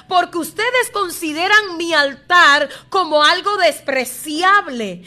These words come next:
Y cuando ofrecéis el animal ciego para el sacrificio, ¿no es malo?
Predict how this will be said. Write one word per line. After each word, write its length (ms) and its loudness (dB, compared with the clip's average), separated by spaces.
Y 160 -6
cuando 420 0
ofrecéis 1040 0
el 180 4
animal 640 2
ciego 560 0
para 220 0
el 80 -4
sacrificio, 1040 -6
¿no 200 -2
es 200 -4
malo? 400 2